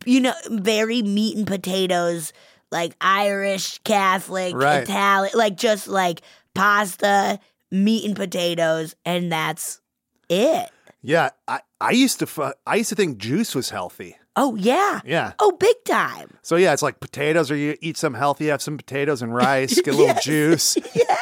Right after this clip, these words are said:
Speaker 2: <laughs> It's more, you
Speaker 1: Yeah.
Speaker 2: know, I'm like sixty calories worth of, sh-, gr-, sixty grams worth of sugar.
Speaker 1: Yeah.
Speaker 2: Sixty grams, way more than sixty calories.
Speaker 1: <laughs>
Speaker 2: Sixty
Speaker 1: Yes.
Speaker 2: grams of
Speaker 1: Holy
Speaker 2: sugar.
Speaker 1: shit.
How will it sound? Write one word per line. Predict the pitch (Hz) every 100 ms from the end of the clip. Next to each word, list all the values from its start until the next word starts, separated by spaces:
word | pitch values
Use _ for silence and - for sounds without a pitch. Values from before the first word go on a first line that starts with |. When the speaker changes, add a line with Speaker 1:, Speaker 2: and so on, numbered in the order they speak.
| 698 -
Speaker 2:
<laughs> | 196 - 185 _ - - - - -
It's | 330 381
more, | - -
you | - -
Speaker 1:
Yeah. | -
Speaker 2:
know, | 151
I'm | 151
like | 139 - -
sixty | - - 190 - 180
calories | 143 143 147 147 113
worth | 131 127
of, | 117
sh-, | - 127
gr-, | 117 -
sixty | - 202 - 185
grams | 131 131 147
worth | 127 120
of | -
sugar. | 147 131 151 151 -
Speaker 1:
Yeah. | 214 233 -
Speaker 2:
Sixty | - 208 -
grams, | 120 127 139 170 104 104 113
way | 151
more | 180 151
than | 120
sixty | - - 123
calories. | 113 123 107 90
Speaker 1:
<laughs> |
Speaker 2:
Sixty | 208 277 165
Speaker 1:
Yes. | 285 285
Speaker 2:
grams | 135 147 110
of | 160
Speaker 1:
Holy | 247 -
Speaker 2:
sugar. | 117
Speaker 1:
shit. | - 190 185 180 -